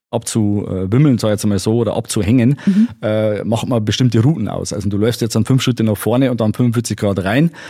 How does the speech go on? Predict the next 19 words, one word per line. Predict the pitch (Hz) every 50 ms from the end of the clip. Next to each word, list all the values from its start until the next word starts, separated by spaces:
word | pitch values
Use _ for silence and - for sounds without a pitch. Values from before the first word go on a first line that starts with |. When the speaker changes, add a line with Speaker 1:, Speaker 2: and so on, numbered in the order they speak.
| - - - - _
Speaker 1:
Äh, | - 127 123 131 127 123
das | 123 131
ist | 123 117 -
zum | 127 123
Beispiel | 123 123 - - 131
eine | 131 127
Route. | 135 160 160 - 165 165 170 160 - - - - - - - - - - _
Und | - 117 113 107 117
da | 117
muss | 135 147 143 117 -
eben, | 151 131 135 139 143 143 143 - -
äh, | 113 113 113 117 117 117 98 - - - _ _ _ _ _ _ _ _ _ _ _ _ _ _ -
ein | 110 107
perfektes | - 117 113 - 151 - - 139 - -
Timing | - - - 107 120 135 135 123 113 101
stattfinden | - - 107 101 - - - 117 110 - - 95 92 110 131 - _ _ _ _ _ _
zwischen | - - - 117 104 - 113 104 101 104 - - 131 -
Pass | - 117 120 151 - - - - - - _ _ _
und | - 117 117 120 123 123 123 -